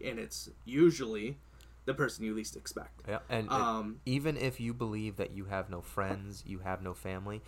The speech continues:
Speaker 2: not only are there people that will talk to you, there are people that want to talk to you. If
Speaker 1: Correct.
Speaker 2: you call the National Suicide Prevention Hotline, they want to talk to you. It's not even
Speaker 1: Yeah.
Speaker 2: that they will.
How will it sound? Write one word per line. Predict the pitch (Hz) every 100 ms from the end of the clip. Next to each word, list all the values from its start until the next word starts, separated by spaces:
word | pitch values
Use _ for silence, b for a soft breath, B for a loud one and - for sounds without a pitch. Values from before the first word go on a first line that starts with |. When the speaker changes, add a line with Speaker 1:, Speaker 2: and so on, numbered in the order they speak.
| B B -
Speaker 2:
not | 113 143
only | 156 147
are |
there | 110 104
people | - 110 -
that | 101 -
will | 95 104
talk | - 117 -
to | 123
you, | 113
there | 117
are |
people | 127 123 113
that | 101 - 90 90
want | 95 92 98 - - - -
to | -
talk | - 80 -
to | -
you. | - - - B B B B B
If | 98
Speaker 1:
Correct. | 104 101
Speaker 2:
you | 127 156 160 - - -
call | - 117 113
the | 98 92
National | 92 95 - 98
Suicide | - 95 92 90 87
Prevention | 87 90 87
Hotline, | 90 - 85 82 B B B B
they | - 98 117 131
want | 90 87 87 90 92 101 -
to | - 98
talk | 90 - 87 85 -
to | - 85
you. | 78 73 53 - - - - - - - -
It's | 101 -
not | 104 101 127
even | 113
Speaker 1:
Yeah. | 101
Speaker 2:
that | 95
they | 92
will. | 85 90 92 - 50